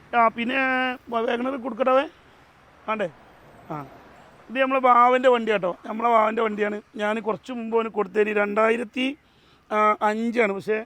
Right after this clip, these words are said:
രണ്ടായിരത്തി അഞ്ചാന്ന് പറഞ്ഞിട്ട് കാര്യമില്ല. ഞാൻ ബാവക്ക് കൊടുക്കണമെങ്കിൽ <clears throat> അത്രയും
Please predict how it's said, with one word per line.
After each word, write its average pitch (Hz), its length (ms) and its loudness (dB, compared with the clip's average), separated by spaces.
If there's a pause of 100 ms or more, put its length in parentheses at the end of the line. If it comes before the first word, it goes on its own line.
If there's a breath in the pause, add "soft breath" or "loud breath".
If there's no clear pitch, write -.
(300)
രണ്ടായിരത്തി 220 460 -2
അഞ്ചാന്ന് 226 420 -6
പറഞ്ഞിട്ട് 220 240 -4
കാര്യമില്ല. 214 260 -4 (400 loud breath)
ഞാൻ 226 100 0 (100)
ബാവക്ക് 226 420 2
കൊടുക്കണമെങ്കിൽ 220 460 0 (220)
<clears throat> 214 220 0
അത്രയും 254 320 0